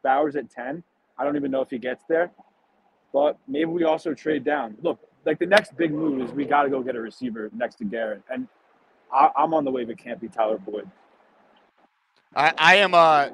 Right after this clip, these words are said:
Speaker 2: I'm right there with you as far as if they could trade up and get Malik Neighbors, I, I, I would do it. But also, I,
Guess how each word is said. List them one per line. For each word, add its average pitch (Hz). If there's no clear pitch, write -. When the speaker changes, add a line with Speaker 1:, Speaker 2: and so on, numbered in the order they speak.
Speaker 2:
I'm 156
right 180
there 156
with 135
you 117
as 101
far 113
as 104
if 90
they 135
could 135
trade 127
up 120
and 117
get 113
Malik 104
Neighbors, 98
I, 117
I, 127
I 131
would 113
do 123
it. 104
But 135
also, 165
I, 170